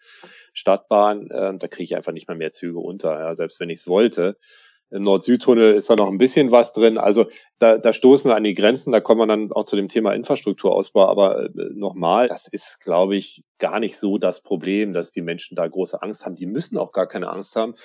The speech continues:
Wenn sie in so einem Zug sind, nehmen wir mal bei der S-Bahn, dann sind sie im Durchschnitt irgendwie zehn Minuten im Zug. Die Chance, sich da anzustecken, ist, ist ja verschwindend gering. Und wir haben ja einen der profiliertesten Virologen, den Herrn, äh, Drosten, ja an, an das Thema herangesetzt. Und da gibt's ja eine Studie, die den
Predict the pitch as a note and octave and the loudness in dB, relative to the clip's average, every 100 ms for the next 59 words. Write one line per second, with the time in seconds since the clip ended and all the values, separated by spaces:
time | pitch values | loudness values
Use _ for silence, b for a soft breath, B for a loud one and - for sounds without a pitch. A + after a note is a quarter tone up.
0 | B B G#2 G2+ A#2+ G#2 G#2 G#2 C3+ B2 | B B -4 0 0 2 -2 -2 -4 -4
1 | - B2 C#3 C3+ A2 A2 G#2+ G#2+ G2+ G#2 | 0 0 0 -4 -4 -2 -2 2 2 2
2 | A2+ - A#2 G#2+ G2+ A2 G2 G#2 G#2+ G#2+ | 0 -2 -2 -2 -4 -4 -2 -4 -4 -6
3 | G2+ G#2+ G#2 F#2+ A2+ G2+ G2+ A2+ A#2 G#2 | -6 -4 -4 -4 -4 -4 -2 -4 -4 -8
4 | G2 - C#3 C#3 - - G#2+ - A#2+ C3 | -10 -2 0 0 -2 -8 -8 0 2 2
5 | - G#2 - F#2+ B2 - G#2+ G2 F#2+ A2+ | 0 -6 -2 -2 -2 -6 -8 -6 -8 -10
6 | G2+ - G2 - G#2 - G#2 - A2+ C3 | -14 -14 -18 -4 -4 -4 -10 -8 -6 -6
7 | A2+ - F2 A2 A2 A#2+ - b b b | -8 -6 -4 -2 -4 -8 -14 b b b
8 | - G2+ A2+ G2 G#2+ B2 A2 G2+ - G2 | -8 -4 2 2 4 4 4 2 0 -2
9 | G2 F#2+ F2 E2+ A2 A2 G#2+ C#3 C#3+ - | 2 4 4 2 -2 2 2 4 2 0
10 | G2+ A2 A2 A2 G#2+ A#2+ C3 A2+ F#2+ F#2+ | -2 0 2 4 8 8 6 4 -2 -2
11 | G2 G2 F#2+ - F2+ A2+ G2 G#2+ - - | -6 -6 -10 -10 -10 -10 -2 -2 -2 -8
12 | G2 F#2 F2+ E2+ F#2+ G2+ F#2+ F2+ - F#2+ | -2 0 0 -4 -10 -10 -8 -8 -6 -4
13 | F2+ E2 G#2 A#2 G#2 G#2 - F2+ F2+ F2+ | -2 -4 -4 -6 -4 -6 -8 -12 -12 -12
14 | - F2+ E2+ - F2+ G#2 F#2 F2+ E2+ | -14 -14 -12 -12 -10 -10 -10 -12 -14